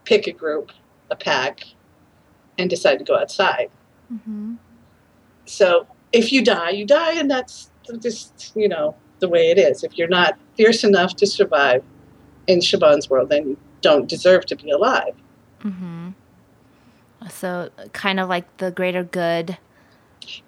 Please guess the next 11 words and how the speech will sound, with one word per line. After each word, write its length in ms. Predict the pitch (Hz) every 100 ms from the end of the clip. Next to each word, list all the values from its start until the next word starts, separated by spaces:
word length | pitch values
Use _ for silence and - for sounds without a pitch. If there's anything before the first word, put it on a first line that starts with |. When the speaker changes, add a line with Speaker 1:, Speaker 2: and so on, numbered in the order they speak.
| -
Speaker 1:
Right, 460 | 254 196 165 - _ _
Speaker 2:
Okay. 180 | 208 202
Speaker 1:
right. 380 | 175 170 170 185 _ _ _ _ _ _
Sort 260 | - 302 294
of 100 | 262
like, 240 | 233 202 202
you 60 |
know, 160 | 170 156
Sparta, 600 | - - 220 208 165 -
where 120 | 147
they, 220 | - -